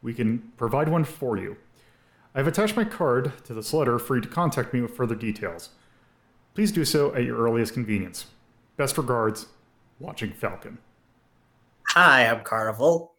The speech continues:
Speaker 2: Yeah, I'm playing for, at least for the first off, for the starter with, I'll be playing Claudia Lupin, is what she wants to call herself. Uh, her name, her actual na-, legal name is Ginny Smith.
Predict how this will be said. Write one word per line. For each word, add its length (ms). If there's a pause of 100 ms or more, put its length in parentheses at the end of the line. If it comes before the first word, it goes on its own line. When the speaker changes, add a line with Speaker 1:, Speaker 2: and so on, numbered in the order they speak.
(140)
Speaker 2:
Yeah, 260 (180)
I'm 160
playing 440
for, 200
at 140
least 280
for 80
the 100
first 320
off, 240
for 80
the 100
starter 260
with, 140
I'll 60
be 120
playing 360
Claudia 360
Lupin, 580 (280)
is 240
what 200
she 240
wants 340
to 80
call 280
herself. 640 (800)
Uh, 120 (920)
her 180
name, 240
her 160
actual 320
na-, 240
legal 300
name 220
is 100
Ginny 220
Smith. 560